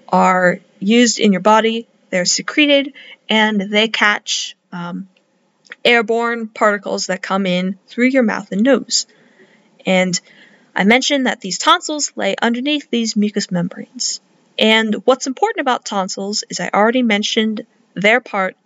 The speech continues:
of the lymphatic system. Now, what makes them an important player in the lymphatic system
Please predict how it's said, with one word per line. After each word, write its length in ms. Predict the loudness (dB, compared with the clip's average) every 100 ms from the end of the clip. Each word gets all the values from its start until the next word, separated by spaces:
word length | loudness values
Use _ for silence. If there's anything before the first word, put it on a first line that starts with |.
| _
of 120 | -12
the 140 | -8 -8
lymphatic 520 | -8 -2 0 0 -4
system. 400 | -12 -20 -20 -20 _ _ _ _ _ _ _ _ -8
Now, 300 | -2 0 -2
what 160 | -6
makes 300 | -6 -6 -4
them 220 | -4 -4 -6 _ _ _ _ -2
an 140 | 0
important 440 | 0 2 2 0
player 380 | -2 2 2 2
in 200 | -4 -6
the 120 | -6
lymphatic 560 | -8 -8 -2 -2 -2 -6
system 520 | -10 -10 -6 -6 -6